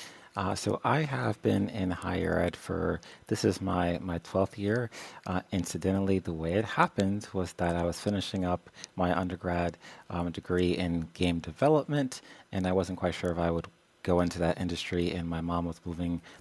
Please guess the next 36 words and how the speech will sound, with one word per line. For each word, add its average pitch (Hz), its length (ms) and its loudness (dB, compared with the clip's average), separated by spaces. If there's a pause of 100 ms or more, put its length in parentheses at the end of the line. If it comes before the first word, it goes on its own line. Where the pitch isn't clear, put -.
moving 87 240 -2
out 80 100 0
of 78 60 -4
state. 120 400 2 (280)
So 98 320 6
at 90 120 0
the 95 60 -2
time 107 360 2
that 98 140 0
she - 220 -2
was 104 220 0
leaving 95 280 4
and 90 120 2
I 90 100 4
was 90 100 0
trying 92 200 0
to 87 80 -4
decide 87 320 -2
what 85 160 -4
I 85 80 0
wanted 85 220 -4
to - 100 -12
do, 92 420 0 (380)
I, 92 240 2
I 92 180 0
just, - 380 0
uh, 98 220 4
found 101 440 0
an 101 100 0
opportunity 101 640 -2
as 98 140 2
a - 20 0
webmaster 95 560 0
at 76 100 -2
Rutgers, 165 580 -2
and 87 260 -2